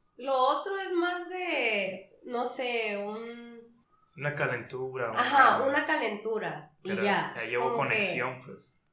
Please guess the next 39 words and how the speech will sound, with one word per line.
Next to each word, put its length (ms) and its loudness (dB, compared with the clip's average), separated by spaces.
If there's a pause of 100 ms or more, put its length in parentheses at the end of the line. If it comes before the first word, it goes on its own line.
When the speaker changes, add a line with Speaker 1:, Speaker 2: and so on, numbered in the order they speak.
Speaker 1:
Y 200 2
eso 200 6
es 100 -2
como 200 0
que 160 0
ya 200 6
te 60 -4
estás 440 -2
con-, 160 -2 (300)
exactamente, 580 -2
o 40 -6
sea, 200 -4
ya 60 -8
te 60 -14
estás 180 -12
conectando 580 -2
de 140 -2
otra 340 -2
manera 500 0 (260)
en, 220 -4
con 160 -2
la 160 0
que 240 -4
él 140 -6
ya 100 -2
estás 380 -8
perdiendo, 880 -6 (180)
y 200 -4
ya 280 6
lo 120 0
estás 300 -2
considerando, 800 0
y 80 0
ya 80 0
te 100 -8
estás 220 -10
poniendo 480 -4
a 180 -4
compararlo, 1080 0